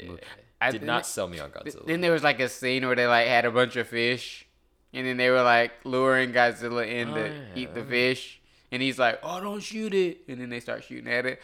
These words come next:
Speaker 2: Like, I was like, "This movie's so confused on what it
Speaker 1: Yeah.
Speaker 2: wants to be," like
Speaker 1: Yeah, no, that was, that was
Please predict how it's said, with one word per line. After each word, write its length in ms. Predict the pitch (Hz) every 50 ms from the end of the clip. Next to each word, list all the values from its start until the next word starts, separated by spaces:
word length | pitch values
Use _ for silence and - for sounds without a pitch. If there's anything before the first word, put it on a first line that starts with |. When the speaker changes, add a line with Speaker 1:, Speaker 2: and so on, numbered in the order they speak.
| - _
Speaker 2:
Like, 160 | 151 156 156 156
I 120 | 170 170
was 120 | 170 143
like, 160 | 160 156 151 160
"This 100 | 170 -
movie's 300 | 208 202 196 196 147 -
so 140 | 143 139
confused 520 | 139 139 127 117 123 127 127 135 135 123 127
on 160 | 120 113 113
what 100 | 110 110
it 100 | 104 101
Speaker 1:
Yeah. 60 | 101
Speaker 2:
wants 220 | 101 123 - 95 -
to 120 | 120 117 110
be," 540 | 104 - 113 107 110 120 120 120 123 127 120
like 400 | 117 110 107 107 104 - - -
Speaker 1:
Yeah, 300 | 85 85 85 85 85 82
no, 240 | 80 82 80 82 90
that 80 | 90 87
was, 220 | 85 80 76 76 - _ _ _ -
that 80 | 90
was 180 | 87 82 80